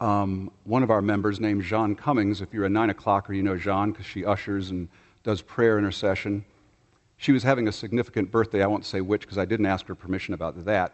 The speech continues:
I did ask permission to tell the story, but, but she had grown up in New Orleans,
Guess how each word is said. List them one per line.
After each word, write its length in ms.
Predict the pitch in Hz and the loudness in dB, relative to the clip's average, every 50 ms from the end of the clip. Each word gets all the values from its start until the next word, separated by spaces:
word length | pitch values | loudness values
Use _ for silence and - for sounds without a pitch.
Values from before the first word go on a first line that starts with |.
| - 85 | -8 -12
I 80 | 87 | -10
did 160 | 82 107 107 | -8 -6 -4
ask 220 | 95 90 87 - - | -2 -2 -4 -6 -8
permission 320 | - 92 87 - - 85 | -8 -8 -8 -8 -8 -12
to 60 | - | -14
tell 220 | - - - 107 87 | -10 -6 -4 -4 -4
the 80 | 71 | -4
story, 480 | - - - - 170 156 127 95 78 76 | -8 -14 -10 -4 0 2 2 2 0 -2
but, 200 | 71 65 78 - _ _ _ _ _ _ _ _ _ _ _ _ _ _ _ _ _ _ _ _ _ _ _ _ _ _ _ _ _ _ _ _ _ - | -6 -10 -14 -14 _ _ _ _ _ _ _ _ _ _ _ _ _ _ _ _ _ _ _ _ _ _ _ _ _ _ _ _ _ _ _ _ _ -10
but 80 | - - | -8 -2
she 140 | - 185 | 4 4
had 80 | 165 135 | 4 6
grown 180 | 135 143 139 139 | 6 6 6 4
up 160 | 139 - 143 | 2 2 2
in 60 | 127 | 2
New 100 | 117 110 | 2 2
Orleans, 540 | 98 92 90 95 104 123 135 - - - | 2 2 0 -2 -4 -6 -8 -10 -12 -18